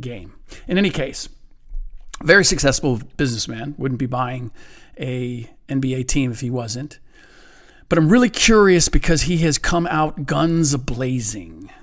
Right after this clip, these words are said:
and taken a particular approach that, while very splashy and very exciting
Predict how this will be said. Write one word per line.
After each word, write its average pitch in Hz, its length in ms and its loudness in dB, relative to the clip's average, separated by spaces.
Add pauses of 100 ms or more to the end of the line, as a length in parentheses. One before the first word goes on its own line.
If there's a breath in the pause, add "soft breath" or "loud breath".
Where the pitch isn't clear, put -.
(120)
and 143 200 -4
taken 190 640 0
a 147 100 -6
particular 147 720 -2
approach - 960 -4 (720 soft breath)
that, 143 960 2
while 147 300 2
very 156 400 2
splashy 165 840 -2
and 135 160 -6
very 151 440 0
exciting 143 840 -2